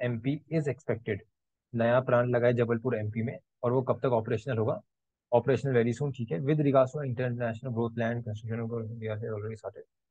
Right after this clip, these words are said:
क्योंकि company के इंटरनेशनल growth plans भी है, राइट? तो यहाँ पे देखिए मुझे दो point तो पहले ही मिल गए कि company के ग्रोथ plans काफी अच्छे हैं।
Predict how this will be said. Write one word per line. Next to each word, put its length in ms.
क्योंकि 160
company 340
के 80
इंटरनेशनल 500
growth 160
plans 300
भी 120
है, 80
राइट? 160
तो 60
यहाँ 120
पे 100
देखिए 180
मुझे 160
दो 160
point 240
तो 60
पहले 200
ही 60
मिल 80
गए 120
कि 420
company 320
के 160
ग्रोथ 380
plans 240
काफी 260
अच्छे 200
हैं। 80